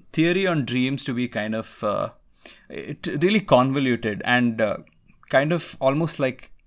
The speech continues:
projection. He, he kind of projected his own life onto, you know, his theories. So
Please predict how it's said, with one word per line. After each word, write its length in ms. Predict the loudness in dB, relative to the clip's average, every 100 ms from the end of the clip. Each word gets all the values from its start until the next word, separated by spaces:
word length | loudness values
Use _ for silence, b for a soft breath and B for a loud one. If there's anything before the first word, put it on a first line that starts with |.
| _ _ -4
projection. 720 | -2 0 0 0 -4 -4 -6 -10
He, 220 | -6 -4
he 140 | -2
kind 180 | 0 0
of 100 | 0
projected 560 | -4 -2 -2 -2 -4 -2
his 420 | -2 -2 -6 -12 B B B -4
own 400 | 0 0 0 2
life 360 | 4 2 -2 -4
onto, 640 | 0 0 0 0 0 -2 -8 b b b b _ -14
you 100 | -6 -4
know, 120 | -2
his 220 | -4 -2
theories. 600 | 0 2 0 -2 -6 -14 b -12
So 520 | -2 0 2 0 -6